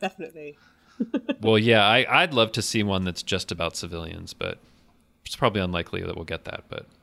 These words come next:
Speaker 2: that would be cool to see a Star Trek show that's just, that's centered more on civilians and about, like, how their lives go, and occasionally they'll have interactions with Starfleet, and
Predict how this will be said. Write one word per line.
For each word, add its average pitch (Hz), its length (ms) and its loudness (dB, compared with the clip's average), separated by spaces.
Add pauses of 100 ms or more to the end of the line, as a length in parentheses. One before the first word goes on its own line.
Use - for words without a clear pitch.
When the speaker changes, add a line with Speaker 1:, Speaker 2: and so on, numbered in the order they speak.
(140)
Speaker 2:
that 85 120 -2
would 90 80 -4
be 90 80 -8
cool 87 240 -10
to 85 80 -8
see - 160 -10
a 85 80 -6
Star - 260 -6
Trek 85 240 -10
show 87 160 -8
that's 80 200 -12
just, 87 200 -10 (120)
that's - 160 -6
centered 98 340 0
more 90 160 -4
on 87 80 -8
civilians 82 640 -10 (320)
and 101 100 -2
about, 90 400 2 (960)
like, - 180 -6
how 110 180 4
their 101 200 4
lives 98 380 2
go, 92 340 2
and 90 260 -2
occasionally 101 460 0
they'll 92 140 2
have 92 180 2
interactions 90 540 -2
with 87 100 -4
Starfleet, 82 580 -6
and 78 260 -12